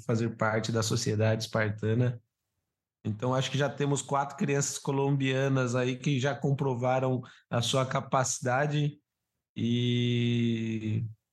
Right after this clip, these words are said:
a Colômbia pode ficar muito tranquila o dia que os persas chegarem pra invadir, que, que eles já tão muito bem protegidos com essas <laughs> quatro crianças espartanas aí que sobreviveram no meio da selva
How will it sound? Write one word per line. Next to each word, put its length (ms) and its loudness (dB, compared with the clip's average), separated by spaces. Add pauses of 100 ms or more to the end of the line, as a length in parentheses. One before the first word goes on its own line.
a 60 -2
Colômbia 360 0
pode 220 0
ficar 180 -2
muito 240 2
tranquila 500 0
o 40 0
dia 160 0
que 100 -2
os 80 -2
persas 400 0
chegarem 460 0
pra 160 -2
invadir, 600 0
que, 400 0
que 720 -12
eles 140 2
já 100 4
tão 160 -2
muito 220 0
bem 120 2
protegidos 600 0
com 80 -2
essas 260 0
<laughs> 0 -
quatro 460 0 (440)
crianças 540 0
espartanas 840 0
aí 100 -2
que 80 -4
sobreviveram 560 0
no 60 2
meio 120 2
da 160 2
selva 540 0